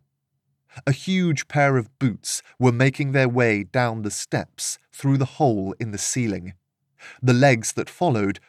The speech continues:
were thick as tree trunks, and Lillian's stomach lurched in realization. A beast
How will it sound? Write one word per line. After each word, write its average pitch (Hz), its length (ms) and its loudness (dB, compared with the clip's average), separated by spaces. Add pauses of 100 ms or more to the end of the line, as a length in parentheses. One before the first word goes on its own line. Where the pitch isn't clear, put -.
were 123 160 4
thick - 400 -6
as 120 160 -4
tree 135 300 -4
trunks, - 500 -10 (220)
and 120 160 -2
Lillian's 113 500 0
stomach - 640 -6
lurched 107 800 -2
in 110 160 -4
realization. 98 800 -2 (720)
A 135 80 4
beast 123 540 0